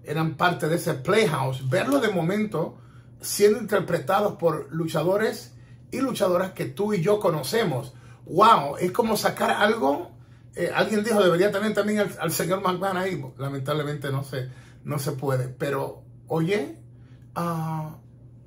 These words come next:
hay, hay que analizar esto. Anoche muchos fanáticos se, se enojaron. Dijeron, "Hugo, pero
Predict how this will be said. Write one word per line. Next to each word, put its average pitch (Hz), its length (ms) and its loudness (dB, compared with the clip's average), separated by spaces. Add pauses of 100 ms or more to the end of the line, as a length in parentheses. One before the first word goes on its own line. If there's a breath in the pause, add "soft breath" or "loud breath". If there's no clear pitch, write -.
(280)
hay, 196 380 -2 (500)
hay 170 160 -6
que 208 100 -6
analizar 185 560 -2
esto. 139 420 -6 (540 loud breath)
Anoche 180 400 0
muchos 170 320 0
fanáticos 180 580 -2
se, 156 260 -4
se 147 120 -8
enojaron. 156 300 -6
Dijeron, 165 260 -2
"Hugo, 302 300 4
pero 160 300 -2